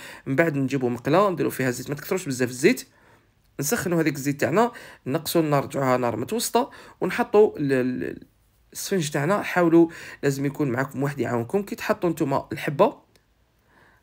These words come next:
آه، الانسان الثاني اللي معكم ولا اللي يعاونكم راح يرمي عليها الزيت فقط باش ت-، تنفخ، وتقعدوا تقلبوا فيهم حتى ياخذوا لون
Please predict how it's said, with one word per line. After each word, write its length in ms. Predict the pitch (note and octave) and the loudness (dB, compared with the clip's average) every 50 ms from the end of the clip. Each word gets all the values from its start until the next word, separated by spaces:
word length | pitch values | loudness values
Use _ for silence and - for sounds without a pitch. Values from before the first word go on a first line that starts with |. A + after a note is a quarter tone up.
| _ _ _ - | _ _ _ 2
آه، 720 | C3 C3+ C3 C3 B2+ B2+ B2 B2+ A2+ - - - - - - | 4 4 6 6 4 4 2 0 -2 -4 -6 -10 -16 -18 -18
الانسان 520 | - - - - A#3 C4 B3+ - G3+ F#3 | -18 -20 -2 2 2 2 4 4 2 2
الثاني 300 | E3+ - - D#3+ D3+ D3 | 2 0 0 0 2 2
اللي 100 | C#3+ C#3+ | 2 2
معكم 440 | B2+ A#2+ B2+ C3 B2+ - A3 A#3 G#3 | 2 2 2 0 2 0 -2 0 0
ولا 120 | D3 C3 | -2 -2
اللي 100 | B2+ C#3 | 0 0
يعاونكم 500 | D3 C3 C#3 C3 C3 C3 - A#3 C4 C4+ - - - - - - - - | 0 0 0 0 -2 -2 -2 -2 -2 -4 -6 -14 -20 -20 -20 -16 -4 -2
راح 200 | F3 F3 F3 F3 | -2 0 2 2
يرمي 200 | E3 E3 D#3+ C#3+ | 2 2 2 0
عليها 360 | C3 D3+ F3 F3 A#3+ - - C#3+ | 2 2 2 2 2 0 0 -2
الزيت 280 | C#3 - - A2 - | -2 -2 -4 -6 -6
فقط 340 | - - - - B3+ C4 - | -6 -10 -8 -8 -8 -6 -4
باش 140 | - F3 C#3+ | -4 -4 -4
ت-، 140 | - - E3+ | -4 -4 -4
تنفخ، 680 | D3+ D3+ - - - - E3 D3 D3 A3+ A#3 - - - - - - - _ _ _ _ _ _ _ _ _ _ _ _ _ _ _ _ _ _ _ | -4 -4 -6 -8 -4 -4 -4 -2 -2 -2 -4 -4 -10 -16 -20 -20 -20 -20 _ _ _ _ _ _ _ _ _ _ _ _ _ _ _ _ _ _ _
وتقعدوا 440 | B3 - - G3+ F3 F3+ F3 G3 G3+ | -2 0 0 0 2 2 4 4 2
تقلبوا 380 | G3 F#3 - - C#3+ B2 B2+ | 2 0 -2 -2 0 0 0
فيهم 260 | A#2+ - E3+ E3+ F#3+ F#3 | 0 2 2 2 2 0
حتى 240 | - F3 - - | -6 -6 -2 -2
ياخذوا 400 | E3 D#3+ D3+ D3 D3+ D3+ E3 E3 E3 - - - - - - | 0 0 -2 -2 2 2 2 2 2 -2 -12 -18 -20 -4 4
لون 380 | D3+ D#3+ E3+ F3 F#3 F#3 F3 | 6 8 8 8 6 4 0